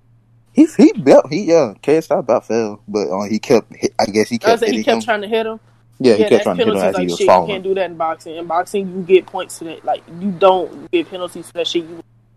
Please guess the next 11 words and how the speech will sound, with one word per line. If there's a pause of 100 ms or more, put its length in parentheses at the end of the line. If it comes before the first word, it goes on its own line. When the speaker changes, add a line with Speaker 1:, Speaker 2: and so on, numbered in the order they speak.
(680)
Speaker 2:
you
do
that. (680)
After,
if
the
nigga
drop
or
even
stumble,